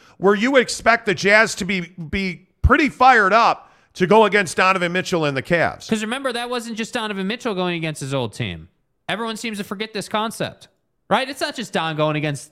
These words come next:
Speaker 2: the Jazz, right? It's Lauri Markkanen going against the Cavs. Like, these are guys going against their old team.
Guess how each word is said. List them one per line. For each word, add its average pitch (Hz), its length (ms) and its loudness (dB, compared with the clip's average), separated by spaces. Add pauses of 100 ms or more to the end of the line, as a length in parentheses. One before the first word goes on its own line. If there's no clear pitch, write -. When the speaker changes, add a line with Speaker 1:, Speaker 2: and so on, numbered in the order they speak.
(120)
Speaker 2:
the 127 80 -4
Jazz, 269 640 -2 (520)
right? 196 420 0
It's 233 180 -6
Lauri 285 260 4
Markkanen 247 600 0 (600)
going 208 260 4
against 180 420 -6 (540)
the 185 120 0
Cavs. 262 760 -4
Like, 196 260 -4 (640)
these 233 240 -2
are 247 80 -6
guys 226 560 -2 (400)
going 254 240 2
against 254 220 -8
their 247 120 0
old 262 180 0
team. 277 500 -6